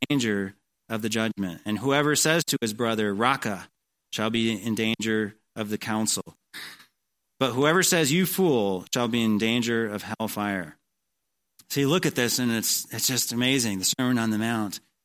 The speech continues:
And you see, who among us, you know, can stick to these standards that Jesus has laid out? So it's not only we have to do the right things and keep the law outwardly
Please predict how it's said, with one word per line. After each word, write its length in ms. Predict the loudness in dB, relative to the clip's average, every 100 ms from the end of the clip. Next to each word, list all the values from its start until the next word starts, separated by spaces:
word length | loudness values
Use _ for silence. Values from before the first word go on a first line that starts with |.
| _ _ _ _
And 180 | -2 0
you 60 | 2
see, 400 | 2 2 2 2
who 200 | 2 4
among 300 | 6 4 4
us, 420 | 2 2 0 -2 _ _ _
you 80 | -2
know, 140 | -2
can 200 | -2 -2
stick 360 | 0 0 0 -2
to 100 | -2
these 200 | 0 0
standards 560 | 0 0 0 -2 -4 -6
that 260 | -6 -8 -16 _ -6
Jesus 340 | -2 0 0
has 140 | 0 -2
laid 240 | -2 0
out? 320 | 0 -2 -2
So 380 | -2 0 0 -4 _ _ _ _ _ _ _ _ _
it's 160 | -2 2
not 260 | 4 4 4
only 520 | 4 4 4 2 -2 -8 _ _ _ -20 -20 _ -4
we 140 | 0
have 180 | 2 2
to 160 | 2 0
do 520 | -2 -14 -2 2 4
the 100 | 4
right 220 | 4 2
things 300 | 0 0 0
and 100 | -2
keep 360 | -2 0 0 -2 -16 _ _ -6
the 180 | -2
law 500 | 0 2 2 0 -6 -10 0
outwardly 720 | 2 4 0 -2 -4 -6